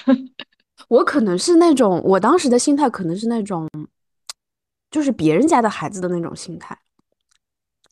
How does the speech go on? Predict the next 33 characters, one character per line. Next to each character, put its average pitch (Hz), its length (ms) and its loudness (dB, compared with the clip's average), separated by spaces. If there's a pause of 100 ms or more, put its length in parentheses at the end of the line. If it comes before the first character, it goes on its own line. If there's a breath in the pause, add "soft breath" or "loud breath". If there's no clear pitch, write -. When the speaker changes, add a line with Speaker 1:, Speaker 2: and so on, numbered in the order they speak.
(140)
Speaker 1:
对， 226 140 2
就 254 140 -2
觉 254 160 0
得， 262 120 4
啊， 277 160 -2
这 311 140 -2
个 311 100 2
人 233 240 2
表 226 180 -2
现 254 200 2
出 269 180 -2
来 180 200 -2
的 196 140 0
就 202 420 -4 (280)
有 165 140 -2
一 185 60 -4
种， 175 440 -6 (1900)
呃， 165 280 -2
怎 165 120 -14
么 165 60 -10
说 190 160 -8
呢， 180 180 -6
虚 - 280 -4
幻， 359 260 -2
就 254 100 -6
不 269 180 -6
真 277 260 -2
实 - 180 -4
的 180 140 0
那 180 120 0
种 156 220 -6 (420 loud breath)
感 147 200 -10
觉， 147 240 -10